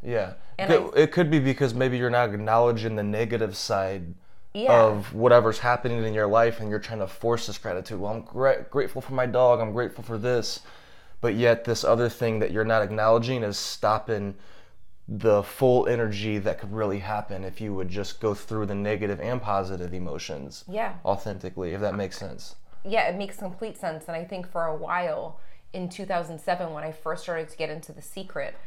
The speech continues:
Speaker 2: I was so focused on being positive
Speaker 1: Mm-hmm.
Speaker 2: because I thought that that's what you were supposed to do.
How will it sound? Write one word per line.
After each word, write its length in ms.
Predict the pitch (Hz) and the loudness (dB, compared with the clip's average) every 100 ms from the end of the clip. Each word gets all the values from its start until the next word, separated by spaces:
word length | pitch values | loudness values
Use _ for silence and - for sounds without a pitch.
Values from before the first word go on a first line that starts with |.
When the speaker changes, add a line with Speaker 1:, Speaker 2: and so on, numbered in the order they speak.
| - - | -8 -4
Speaker 2:
I 80 | 175 | -4
was 140 | 170 | -4
so 320 | - - 175 | -6 0 0
focused 440 | 180 175 170 175 180 | 0 -4 -4 -8 -6
on 180 | 165 | -8
being 260 | 156 156 151 | -8 -10 -8
positive 640 | - 139 139 - 202 233 233 - - - - - - | -4 -4 -4 -6 -8 -8 -12 -18 -18 -20 -20 -18 -10
Speaker 1:
Mm-hmm. 300 | 120 113 131 | -4 -2 -2
Speaker 2:
because 440 | 135 220 - 214 196 | -2 -6 -4 -2 0
I 120 | 175 | -2
thought 260 | - 185 180 | 0 -2 -2
that 160 | 165 | -2
that's 280 | 160 156 - | -2 -2 -6
what 140 | 170 | -8
you 100 | - | -8
were 80 | 147 | -8
supposed 320 | 151 - 127 - | -8 -8 -8 -8
to 80 | |
do. 320 | 139 123 92 | -10 -8 -8